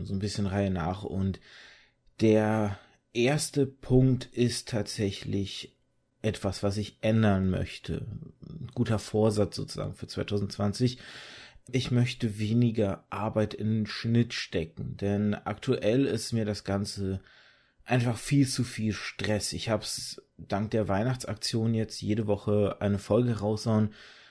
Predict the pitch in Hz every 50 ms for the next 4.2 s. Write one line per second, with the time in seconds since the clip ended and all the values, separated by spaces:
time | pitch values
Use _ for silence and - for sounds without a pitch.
0 | - _ - - - 117 123 120 120 117 - - - - - - - - 120 110
1 | 110 113 110 107 98 95 95 101 104 101 - 110 104 90 - 65 95 101 98 104
2 | 107 95 95 - - 104 104 101 - - - 101 98 - 113 104 - - - _
3 | - - 101 98 - - - 117 113 110 107 104 110 101 95 - - 110 98 101
4 | 107 113 104